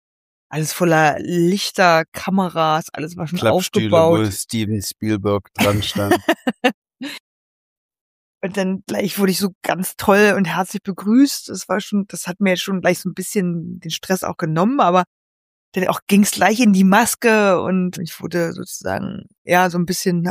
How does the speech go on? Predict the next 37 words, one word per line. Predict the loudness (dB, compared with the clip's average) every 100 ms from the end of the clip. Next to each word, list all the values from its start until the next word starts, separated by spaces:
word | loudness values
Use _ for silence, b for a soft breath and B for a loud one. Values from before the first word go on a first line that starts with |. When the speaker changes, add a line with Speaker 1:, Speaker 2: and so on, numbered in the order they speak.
| -2
Speaker 1:
aufgehübscht, | -2 2 0 0 -10 -12 _ _ _
ohne | 2 4 4
dass | 0
es | -2 -4 -6
unnatürlich | -2 -2 -2 -2 -4 -2 2
wirkt. | 2 0 -8
Und | -8 -8
das | -2
war | 0
ja | 0
auch | 0
mein | -2 2
Wunsch, | 2 2
dass | -2 -6
ich | -8
so | -8 -6
natürlich | -6 -8 -6 -6 -6
wie | -6
möglich | -4 -4 -6 -8 _ _ _ _ _
sein | -2 0 2
kann. | 2 0
Und | 0 0
dann | 0 -2 _ _ _ _
kommt | -2 0 2
so | 2 2 0 _ -8
nach | -2 0 0
und | 0
nach | 2 4 4 2 -6
diese, | -6 0 4 4 2 -6 _ _ _ _
ja, | -2 0
wirklich | 0 -2 -4 -4
Unsicherheit | 0 0 0 0 0 0 2 2 0 -4
und | -6
ich | -6
hab | -8
so | -8
richtig | -8 -8 -10